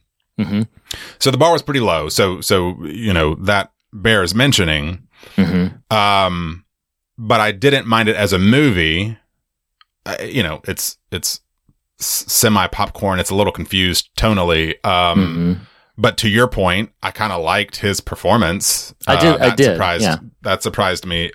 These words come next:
Speaker 2: a little bit, not because I planned to dislike him, but I was ready for something entirely throwaway. Um,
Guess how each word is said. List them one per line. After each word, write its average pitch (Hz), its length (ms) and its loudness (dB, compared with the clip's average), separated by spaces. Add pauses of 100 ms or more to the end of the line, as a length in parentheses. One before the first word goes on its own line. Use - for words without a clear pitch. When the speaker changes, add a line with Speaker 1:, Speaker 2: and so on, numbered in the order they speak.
(100)
Speaker 2:
a 107 60 -6
little 85 140 0
bit, 85 160 2
not 92 340 -2
because 90 200 -4
I 78 60 0 (300)
planned 85 240 -2
to 78 60 -8
dislike 90 340 -2
him, 78 180 -12
but 85 200 -8
I 90 80 -6
was 80 120 -4
ready 85 200 0
for - 140 -4
something 80 420 -2 (280)
entirely 90 680 -2 (300)
throwaway. 85 540 2 (680)
Um, 110 500 0